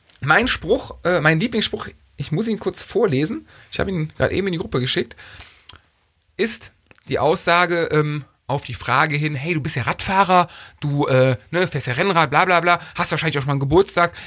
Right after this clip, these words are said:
nichts getrunken, weil du am nächsten Tag eine Ausfahrt hattest, also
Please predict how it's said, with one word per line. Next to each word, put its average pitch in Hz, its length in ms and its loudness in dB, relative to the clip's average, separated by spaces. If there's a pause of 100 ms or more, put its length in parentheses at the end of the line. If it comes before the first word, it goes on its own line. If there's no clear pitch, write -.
nichts 185 220 -2
getrunken, 190 460 -4
weil 156 80 2
du 147 40 0
am 147 40 -2
nächsten 160 200 -4
Tag 151 100 -6
eine 127 80 -4
Ausfahrt 170 400 -2
hattest, 165 300 -12
also 135 180 -6